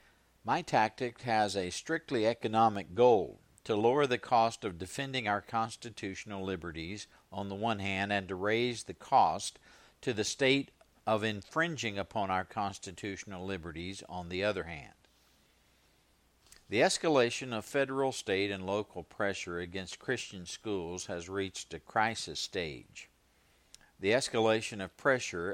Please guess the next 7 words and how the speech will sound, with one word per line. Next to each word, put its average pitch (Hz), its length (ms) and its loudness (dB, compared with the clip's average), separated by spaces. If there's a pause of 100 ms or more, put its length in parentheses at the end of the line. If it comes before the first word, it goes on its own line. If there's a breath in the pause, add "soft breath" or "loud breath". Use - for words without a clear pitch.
against 104 420 -4
churches 95 640 -6
is 98 260 -6
in 107 140 -6
the 104 160 -10
early 120 320 -2
stages. - 800 -8